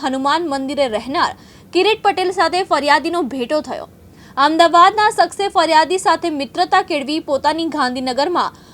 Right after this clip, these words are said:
ઓળખાણ હોવાનું કહી સરકારી જમીન તમારા નામે કરાવી હોય તો કહેજો તેમ કહ્યું હતું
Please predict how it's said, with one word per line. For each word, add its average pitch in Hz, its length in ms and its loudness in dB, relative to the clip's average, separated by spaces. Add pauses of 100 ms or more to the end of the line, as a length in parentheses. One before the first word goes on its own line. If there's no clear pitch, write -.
(120)
ઓળખાણ 330 520 2
હોવાનું 320 400 2
કહી 294 300 -2
સરકારી 294 520 2
જમીન 330 300 -4
તમારા 285 360 2
નામે 269 300 -2
કરાવી 262 400 0
હોય 294 180 0
તો 339 120 -4
કહેજો 320 400 -2
તેમ 320 260 -2
કહ્યું 214 320 -4
હતું 165 200 -12